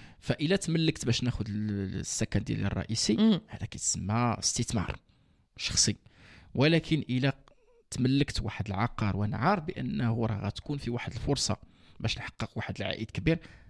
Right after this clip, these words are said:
Speaker 1: اسمح لي، هذا كيتسمى ادخار.
Speaker 2: ادخار.
Speaker 1: البعض كيقول لك: "مضاربة"، ماشي مضاربة. هذه بالنسبة لي ما، ما كنعتبرش بهذه الطريقة. أنا بالنسبة لشخص ذاتي، أنا ماشي شركة.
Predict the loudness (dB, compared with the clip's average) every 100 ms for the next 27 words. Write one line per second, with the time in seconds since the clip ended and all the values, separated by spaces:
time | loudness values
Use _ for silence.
0 | -12 0 0 0 -2 -2 -2 -6 -2 -2
1 | 0 0 0 -2 -4 0 4 6 6 6
2 | 4 4 4 2 2 2 4 4 4 4
3 | 2 2 0 0 2 2 2 2 0 -6
4 | -8 0 2 2 0 0 0 2 2 2
5 | 0 -4 -4 -2 0 -2 -2 0 0 2
6 | 2 2 -2 -2 -10 -20 -20 -8 -4 -2
7 | 0 0 0 0 0 2 2 2 0 -2
8 | 0 2 4 4 4 0